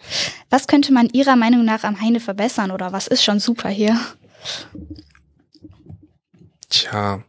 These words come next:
Speaker 2: ich glaub, dafür bin ich tatsächlich noch nicht lang genug an der Schule, dass ich mir darauf tatsächlich, äh, eine Antwort erlauben möchte.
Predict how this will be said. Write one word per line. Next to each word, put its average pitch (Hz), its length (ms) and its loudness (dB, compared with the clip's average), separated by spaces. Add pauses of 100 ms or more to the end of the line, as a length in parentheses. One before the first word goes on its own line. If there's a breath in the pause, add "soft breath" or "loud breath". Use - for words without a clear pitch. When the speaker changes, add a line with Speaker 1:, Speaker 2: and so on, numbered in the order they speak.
(420 loud breath)
Speaker 2:
ich - 160 -4
glaub, 110 180 0
dafür 117 260 2
bin 113 140 2
ich 113 100 2
tatsächlich - 480 -2
noch 110 100 -2
nicht 107 140 -2
lang 107 160 2
genug 107 220 2
an 107 100 2
der 104 100 2
Schule, - 540 -2
dass 101 180 -2
ich - 160 -2
mir 104 260 2 (160)
darauf 110 340 0
tatsächlich, - 600 -2
äh, 107 100 -2
eine 104 320 -2
Antwort 104 300 -2
erlauben 101 400 -2
möchte. 104 360 0